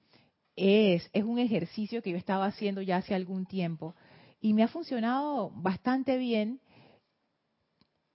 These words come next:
que es reconocer a esa presencia yo soy ahí donde esté. Por ejemplo,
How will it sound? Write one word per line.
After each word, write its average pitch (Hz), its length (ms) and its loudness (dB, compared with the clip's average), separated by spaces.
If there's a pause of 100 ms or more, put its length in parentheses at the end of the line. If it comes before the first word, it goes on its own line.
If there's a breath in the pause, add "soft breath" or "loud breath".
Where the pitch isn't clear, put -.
(460)
que 226 500 6
es - 180 -6 (120)
reconocer 240 1120 0 (1000 soft breath)
a 208 200 4
esa 254 460 4 (580)
presencia 254 800 0
yo 208 180 -2
soy 214 420 -6
ahí 214 480 2 (220)
donde 185 360 -4
esté. 156 240 -2
Por 175 180 -6
ejemplo, 170 640 -4